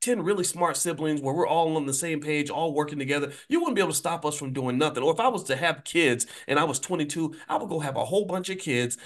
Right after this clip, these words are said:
and I would consciously manage my kids, right? Because, because by consciously managing those kids and getting them on the same page and getting us all working together, we would create, like, this awesome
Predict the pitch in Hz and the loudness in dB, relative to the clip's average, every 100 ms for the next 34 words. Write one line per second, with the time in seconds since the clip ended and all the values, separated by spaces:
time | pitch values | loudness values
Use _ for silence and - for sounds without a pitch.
0 | - 185 185 - 143 - 208 226 220 185 | 0 4 6 6 2 -2 -4 -4 0 2
1 | 170 160 147 151 151 143 135 123 123 - | 2 2 2 2 2 0 0 0 0 -4
2 | 117 78 - - - - 147 160 - - | -6 -6 -8 -14 -16 -2 4 6 4 -4
3 | 185 190 175 - 175 180 139 143 143 - | 0 4 4 2 2 2 2 0 0 0
4 | 247 247 233 226 190 185 190 180 165 165 | 0 0 -2 -2 -2 -4 -4 -4 -2 -2
5 | - 147 147 143 - - 143 135 247 247 | -2 2 4 2 -8 -4 -2 0 0 2
6 | 240 233 226 220 220 220 202 208 190 147 | 4 6 4 2 0 -2 0 2 2 0
7 | 156 262 240 233 214 180 214 220 185 156 | -2 0 0 2 0 4 4 4 0 2
8 | 143 135 135 135 - _ 190 247 202 - | 4 4 2 -4 -14 _ 2 4 4 -2
9 | 208 - 214 214 - - 139 139 156 156 | -4 0 4 4 2 -2 -4 -4 -2 -2
10 | - 175 185 190 202 180 156 | -2 2 4 6 4 4 0